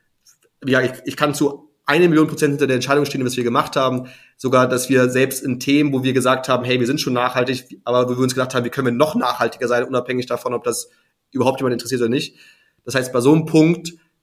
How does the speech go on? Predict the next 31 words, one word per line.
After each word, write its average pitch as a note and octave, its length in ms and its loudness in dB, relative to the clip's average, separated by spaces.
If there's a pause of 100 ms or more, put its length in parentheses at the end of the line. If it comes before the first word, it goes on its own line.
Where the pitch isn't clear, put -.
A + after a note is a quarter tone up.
(400)
da C#3 360 4
wird's C3+ 220 -2
wahrscheinlich C3 300 0
bei C3 80 2
mir C3 140 2
irgendwann B2+ 220 0
hier C3+ 160 2
stehen C3+ 220 -2
und C3 120 0
da A#2 120 0
würde B2 140 0
ich B2 60 -6
dann - 100 -4
kurz - 180 -6
vor C3 160 -8
der B2 80 -2
Explosion B2+ 480 -4
stehen. B2+ 380 -4
Wahrscheinlich A#2 320 -8
kommt's B2 180 -8
dann B2 80 -2
drauf A#2+ 140 -2
an, B2+ 360 -4
wo B2+ 200 0
ist C3 120 -2
das A#2+ 140 -4
Gespräch C3+ 420 -4
gerade, B2 260 0
wo A#2 80 0
bin B2 200 2
ich? - 300 -2